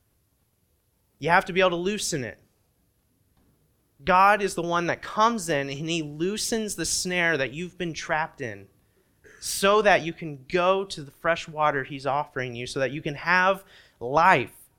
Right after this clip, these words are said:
so that you can have eternal life of contentment and satisfaction in him. Paul goes on in verses eleven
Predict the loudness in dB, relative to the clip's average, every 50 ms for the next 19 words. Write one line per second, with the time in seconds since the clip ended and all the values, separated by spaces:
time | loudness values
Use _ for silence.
0 | _ _ -12 -6 -4 -2 0 0 0 -2 -2 -8 -12 -4 0 0 2 2 0 -6
1 | -8 -10 -10 -8 -8 -6 -6 -6 -6 -2 0 2 4 4 2 0 -2 -8 -20 _
2 | _ _ _ _ _ -4 -4 -4 -4 -8 -10 -10 -8 -8 -10 -10 -10 -10 -10 -10
3 | -12 -12 -12 -14 _ _ _ _ _ _ _ _ _ _ _ _ _ _ _ 0
4 | 0 0 0 2 2 2 2 2 0 0 2 2 2 2 2 0 -4 -6 -6 -8
5 | -8 -10 -8 -4 -4 -4 -4 -6 -10 _ _ _ _ _ _ _ _ _ _ _
6 | _ _ _ _ _ _ _ _ _ _ _ _ _ _ _ _ _ _ _ _
7 | _ _ _ _ _ _ _ _ _ _ _ _ _ _ _ _ _ _ _ _
8 | _ _ _ _ _ _ _ _ _ _ _ _ _ _ _ 0 2 2 2 4
9 | 0 0 0 2 2 4 4 6 4 4 2 0 -6 -10 -10 -10 -8 -6 -4 -4
10 | -4 -4 -8 -8 -8 -6 -2 0 2 2 2 0 -4 -8 -10